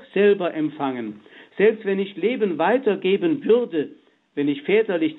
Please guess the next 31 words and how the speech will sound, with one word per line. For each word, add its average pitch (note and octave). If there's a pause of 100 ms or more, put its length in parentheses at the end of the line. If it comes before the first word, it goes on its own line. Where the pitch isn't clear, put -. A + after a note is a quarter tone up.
zeugen G#3+
würde, C#3+ (260)
würde F#3+
ich F3
auf E3
diesem G3+
Leben G3
das, D#3+ (320)
auf D#3
diesem G3
Wege G3+
das D3+
Leben D3+
weitergeben, D#3 (220)
dass D3
man D3+
nur G#3
empfangen A#3+
kann, A#3+ (220)
aber E3+
nicht G3
machen C3+
kann, A#2+ (200)
nicht G3
organisieren D#3
kann. A2 (560)
Und E3
das G#3
ist G#3+
heute G#3+
das F3